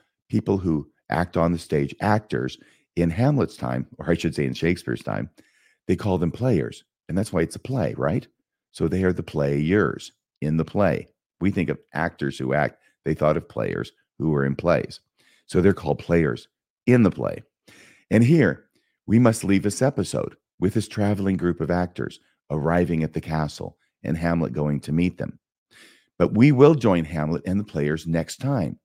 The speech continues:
for the second half of Act Two, Scene two. It turns out Hamlet has concerns as to whether the ghost has told him the truth about his uncle and that his uncle murdered his father. And Hamlet has come up with a cunning plan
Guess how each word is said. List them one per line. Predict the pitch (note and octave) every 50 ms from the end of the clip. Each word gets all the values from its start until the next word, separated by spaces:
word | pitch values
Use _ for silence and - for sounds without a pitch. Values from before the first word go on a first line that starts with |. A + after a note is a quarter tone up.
| _ _ _ _ _ _ _ _ _ _ _
for | -
the | F#2 D#2+
second | - - E3 E3 D#3+ - G2+
half | F#2+ E2+ D2+ D#2+ D#2+ -
of | B1+ E2+
Act | E2+ E2+ E2 - -
Two, | - D#2+ D2+
Scene | - - - D2+ D2+ D2
two. | C#2+ - - A1 G1+ - - _ _ _ _ _ _ _ _ _ _
It | - F#2 -
turns | - D3 D#3+ D#3+ C3
out | G2 E2 D2 B1+ - - _ _ _ _ _ _
Hamlet | _ C3 D3+ D#3+ E3 A2 E2+ C#2+ - - _ _ _ _ _
has | - G#2+ G#2 -
concerns | - G#2 F#2 - - G#2+ A#2+ B2 G2+ F2 E2 E2
as | F#2 E2+
to | - -
whether | E2 D#2+ D#2+ D#2+ E2+ F2+
the | D#2 G2
ghost | F2 - G2 G#2+ F#2+ D2+ C#2 - - _ _ _ _ _ _ _ _ _ _ _ _ _
has | G2 G2+ -
told | - - G2+ F#2 F2+
him | F#2+ F2+ F#2
the | G#2 G#2
truth | - - - F#3 G#3+ G#3+ C3+ D#2 - _ _ _ _ _ _ _ _ _ _ _ _
about | - D2 C2+ E2+ D2+ C#2+ C#2+
his | D2 C#2+ B1+ C#2+
uncle | C#2 C2 C2 - - G1+ G1+ - - _ _ _ _ _ _ _ _ -
and | D2+ D2+ C#2
that | D2+ C#2+
his | C#2+ C#2 -
uncle | D2 C#2+ C#2 - C2 C2
murdered | C2+ C#2 C#2 C#2 B1+ C2 C2 -
his | B1+ A#1+ -
father. | - - A#1+ A#1 A#1 A1+ A1 G#1+ - _ _ _ _ _ _ _ _ _ _ _ _ _ _ _
And | - D#2 F2
Hamlet | F2 F#2+ G#2+ A#2 D3+ E3+ D3+ G2+ D#2+ - - - _ _ _ _ _ _
has | - D#2+ - -
come | - - F#2+ F#2 F#2
up | F2 E2 -
with | D#2+ D2+
a | D2+ -
cunning | - - F2+ F#2+ A2+ C#3+ D3 C#3+
plan | A#2 A2 E2+ C#2+ B1 A1+ G1+ G1+ A1+